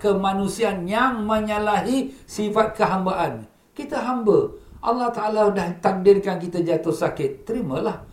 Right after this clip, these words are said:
Allah Ta'ala takdirkan kita kena aksiden, terimalah, dah kehendak Allah. Ha, cuma kita ikhtiar tu ikhtiar, tapi jangan kita,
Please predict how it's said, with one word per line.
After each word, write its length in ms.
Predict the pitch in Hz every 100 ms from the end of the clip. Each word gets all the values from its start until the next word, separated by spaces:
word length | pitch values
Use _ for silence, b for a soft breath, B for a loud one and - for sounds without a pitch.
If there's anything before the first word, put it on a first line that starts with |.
| B B
Allah 240 | 214 214 214
Ta'ala 320 | 214 208 202
takdirkan 560 | 202 196 202 202 185
kita 240 | 202 196 190
kena 240 | 202 185 185
aksiden, 480 | 175 - 185 170 -
terimalah, 560 | - 226 147 220 180
dah 160 | 170 185 -
kehendak 320 | 202 208 185
Allah. 400 | 208 208 156 - B B B
Ha, 160 | 123 131
cuma 240 | 151 185 233
kita 240 | 226 233
ikhtiar 480 | 185 - - 277 269
tu 80 | 269
ikhtiar, 560 | 277 - 208 185 185 -
tapi 320 | 170 220 180
jangan 320 | 170 175 165
kita, 400 | 170 175 170 170